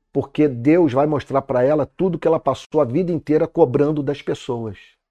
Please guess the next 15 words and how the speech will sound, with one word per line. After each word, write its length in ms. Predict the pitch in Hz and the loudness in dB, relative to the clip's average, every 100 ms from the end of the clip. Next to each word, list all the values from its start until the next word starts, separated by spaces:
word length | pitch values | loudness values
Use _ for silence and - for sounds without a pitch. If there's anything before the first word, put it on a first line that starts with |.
| _ | _
E 100 | 127 | -8
ela 260 | 135 143 143 _ _ _ _ _ - | -4 -2 -4 _ _ _ _ _ -16
descobrirá 880 | 120 127 220 214 - 151 139 135 127 | -4 6 6 6 0 0 2 0 0
naquele 300 | 120 - 113 | -6 -6 -8
dia 420 | 104 143 147 104 - _ _ - | -4 -2 -2 -4 -12 _ _ -4
que 120 | 143 | 2
ela 160 | 143 | 2
não 160 | 151 190 | 4 2
praticou 720 | - 160 - - 143 147 110 _ _ _ - | 0 -6 -8 -6 -4 -4 -8 _ _ _ -16
o 80 | 120 | -12
que 160 | - | -2
ela 120 | 139 | 2
exigiu 480 | 147 127 139 113 135 | 2 2 -2 -2 -2
do 80 | 117 | -4
próximo. 440 | - 101 90 - | -8 -12 -14 -20